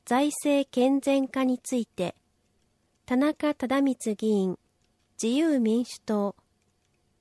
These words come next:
問い。県は昨年度、特に緊急を要する財政状況にある五市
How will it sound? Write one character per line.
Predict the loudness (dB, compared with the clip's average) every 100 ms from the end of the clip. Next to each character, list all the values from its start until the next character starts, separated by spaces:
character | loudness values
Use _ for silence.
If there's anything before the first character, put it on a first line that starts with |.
| _ _ _
問 | -2 -2
い。 | -2 -6 _ _ _ _ _ _ _ _ _ 0
県 | 2 4 2
は | 0
昨 | -4 -4 -2
年 | 0 2 0
度、 | -2 -6 -8 _ _ _ _
特 | -8 -2 2
に | 2 2 -4 _
緊 | 0 2 2
急 | 0 0 2
を | 2
要 | 2 0
す | -2 -2
る | 0 0
財 | 0 -2
政 | -2 -2 -2 0
状 | 0 0
況 | -2 0
に | 2 0
あ | 0
る | -4 -6 -10 _ _ _
五 | -4 -4
市 | -4